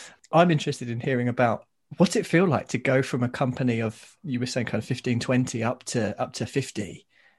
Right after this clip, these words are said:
and really catch and really, you know, see that momentum grow and, and kind of hanging on to the coattails and that, that rush of excitement that you must get from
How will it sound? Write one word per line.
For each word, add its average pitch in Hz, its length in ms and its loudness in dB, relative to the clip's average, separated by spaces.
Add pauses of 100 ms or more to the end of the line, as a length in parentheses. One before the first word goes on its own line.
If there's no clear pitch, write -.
and 139 200 4
really 147 240 6
catch - 400 -2
and 127 120 0
really, 139 240 4
you 147 100 2
know, 113 100 4
see 147 220 2
that 131 140 4
momentum 135 440 2
grow 135 400 0
and, 123 140 0
and 120 260 -2 (400)
kind 147 120 0
of 127 60 -4
hanging 147 240 2
on 131 80 2
to 135 100 -4
the 135 80 -2
coattails 127 440 2
and 127 80 6
that, - 200 4 (260)
that 131 120 6
rush 165 240 6
of 151 80 2
excitement 147 480 2
that 107 80 -4
you 123 60 2
must 127 240 -2
get - 240 4
from 123 280 0